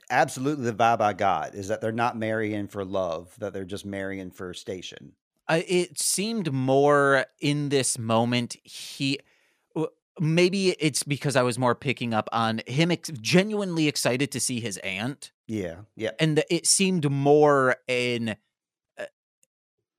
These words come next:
Speaker 2: an aunt-nephew relationship that j-, w-,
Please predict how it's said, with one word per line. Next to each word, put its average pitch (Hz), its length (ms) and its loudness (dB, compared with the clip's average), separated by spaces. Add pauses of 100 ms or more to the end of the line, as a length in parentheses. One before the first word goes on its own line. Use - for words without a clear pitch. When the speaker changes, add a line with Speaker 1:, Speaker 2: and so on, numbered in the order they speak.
(160)
Speaker 2:
an 131 400 0 (360)
aunt-nephew 139 1600 0 (320)
relationship 156 1200 0
that 127 420 2
j-, 127 140 -4 (460)
w-, 170 320 -6